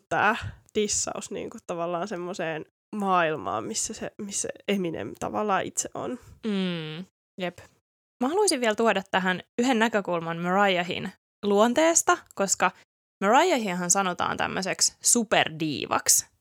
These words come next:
Speaker 2: ja se ainakin kiinnostaa mua Mariahin jotenkin luonteessa. Ja ennen kuin me alettiin tekemään tätä jaksoa, niin mä olin silleen, että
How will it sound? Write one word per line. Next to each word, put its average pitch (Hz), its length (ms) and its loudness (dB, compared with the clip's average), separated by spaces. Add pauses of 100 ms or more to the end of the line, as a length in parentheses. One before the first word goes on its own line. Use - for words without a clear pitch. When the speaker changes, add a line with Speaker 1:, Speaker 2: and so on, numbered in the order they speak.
(220)
Speaker 2:
ja 156 180 4 (140)
se 214 120 4
ainakin 190 340 4
kiinnostaa 156 560 0
mua 175 320 2 (440)
Mariahin 180 600 2 (920)
jotenkin 170 380 0
luonteessa. 202 680 2 (520)
Ja 170 240 2 (440)
ennen 320 200 -2
kuin 285 80 -4
me 220 60 2
alettiin 190 320 -2
tekemään 185 240 -6
tätä - 160 -12
jaksoa, 175 680 2
niin 185 120 -6
mä 170 100 -2
olin 170 140 -4
silleen, 196 360 -2
että - 160 -6